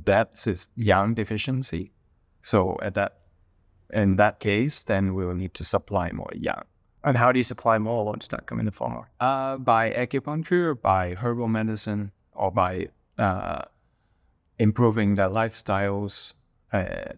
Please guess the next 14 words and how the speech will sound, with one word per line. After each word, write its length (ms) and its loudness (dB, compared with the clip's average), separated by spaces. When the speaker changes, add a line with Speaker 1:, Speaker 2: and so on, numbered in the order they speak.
Speaker 1:
yeah, 160 0
so 180 -2
many, 280 0
yeah, 220 0
there 180 0
are 40 0
many, 340 -2
many 300 0
ways. 500 -12
Speaker 2:
So 480 0
people 420 2
who 180 -2
are 140 -2
overworked, 880 -6